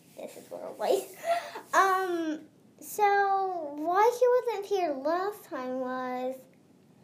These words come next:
so she loves cheerleading. She does it at her school. And she performed at the Astros game. You probably saw her.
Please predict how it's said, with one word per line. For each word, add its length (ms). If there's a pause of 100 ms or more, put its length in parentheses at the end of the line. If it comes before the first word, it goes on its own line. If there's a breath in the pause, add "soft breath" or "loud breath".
(320 soft breath)
so 360
she 440
loves 520
cheerleading. 920
She 160
does 180
it 80
at 200
her 120
school. 720 (1900 soft breath)
And 280
she 180
performed 680
at 200
the 80 (100)
Astros 640
game. 320
You 80
probably 480
saw 400
her. 380